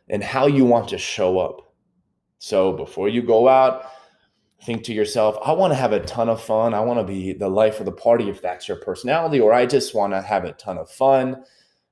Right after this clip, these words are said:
And I also want to stay relatively disciplined with how much I'm eating and how much I'm drinking." Just set that intention. That's all you gotta do, and just let it go.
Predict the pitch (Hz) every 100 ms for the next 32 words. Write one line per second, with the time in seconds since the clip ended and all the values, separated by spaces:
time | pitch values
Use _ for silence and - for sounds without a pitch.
0 | _ 104 104 101 98 98 95 - _ _
1 | _ _ _ 92 110 131 127 139 123 120
2 | 117 - - _ _ _ _ _ _ _
3 | 101 104 104 113 101 - 113 110 104 104
4 | 101 - 98 110 107 107 117 95 101 92
5 | 104 - 98 - 98 90 92 - 113 110
6 | 104 107 95 98 98 92 92 92 92 85
7 | - 87 90 87 - - 156 147 180 151
8 | 151 151 139 135 120 101 107 - 147 139
9 | 147 139 151 139 110 120 117 135 135 120
10 | 120 123